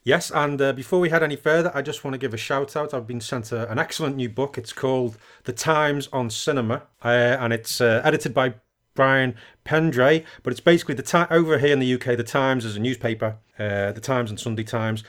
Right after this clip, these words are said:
and they've got a huge archives of film reviews, interviews, and features, and they've taken some of the best ones and they've put 'em in this lovely book,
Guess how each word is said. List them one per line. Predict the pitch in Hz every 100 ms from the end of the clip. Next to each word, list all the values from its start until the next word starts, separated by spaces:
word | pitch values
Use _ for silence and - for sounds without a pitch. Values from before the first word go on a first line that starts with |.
| - _ -
and | 110
they've | 113
got | 113 120 -
a | 120
huge | - 175 151
archives | 139 127 135 123 113
of | 110
film | 147 143
reviews, | 127 135 120
interviews, | 120 117 123 123 104
and | 110
features, | 156 143 - 139 123 -
and | 113 113 110
they've | 113
taken | - 143 139 127
some | - 147
of |
the | 135
best | 143 143
ones | 147 131 127
and | 117
they've | 110 110
put | 135
'em | 120
in | 113
this | 107
lovely | 151 135
book, | 123 160 156 -